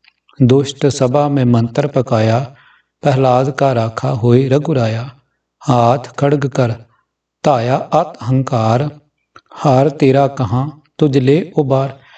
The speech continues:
ਖਿਨ ਮੈਂ ਭਿਆਨ ਰੂਪ ਨਿਕਸਿਆ ਥੰਮ ਉਪਾੜ, ਹਰਨਾਕਸ਼ ਨਖੀ ਬਿਦਾਰਿਆ, ਪ੍ਰਹਿਲਾਦ ਲਿਆ ਉਬਾਰ।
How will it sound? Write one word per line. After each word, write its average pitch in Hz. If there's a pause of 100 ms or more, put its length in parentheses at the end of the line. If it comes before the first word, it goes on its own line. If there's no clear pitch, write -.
(460)
ਖਿਨ 147
ਮੈਂ 156
ਭਿਆਨ 135
ਰੂਪ 131
ਨਿਕਸਿਆ 131
ਥੰਮ 147
ਉਪਾੜ, 131 (800)
ਹਰਨਾਕਸ਼ 135
ਨਖੀ 127
ਬਿਦਾਰਿਆ, 127 (540)
ਪ੍ਰਹਿਲਾਦ 131
ਲਿਆ 120
ਉਬਾਰ। 120